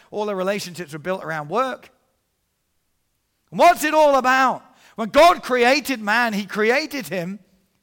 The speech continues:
with a, in his own image, with a savior,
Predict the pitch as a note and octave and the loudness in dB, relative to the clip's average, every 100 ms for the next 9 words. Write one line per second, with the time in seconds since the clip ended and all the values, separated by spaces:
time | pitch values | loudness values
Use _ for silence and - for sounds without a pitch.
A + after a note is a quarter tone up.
0 | _ _ _ _ _ _ _ _ _ _ | _ _ _ _ _ _ _ _ _ _
1 | _ G#3+ G#3+ G#3+ G#3 A3 F#3 G#3 F4 D#4 | _ 0 0 -2 -2 -4 -2 -2 0 0
2 | D4 A#3 A#3+ G3+ A3+ F#3+ - - C4+ C#4 | 0 -2 -6 -6 -8 -8 -8 -2 2 2
3 | D4+ D4 D4+ | 0 -2 -2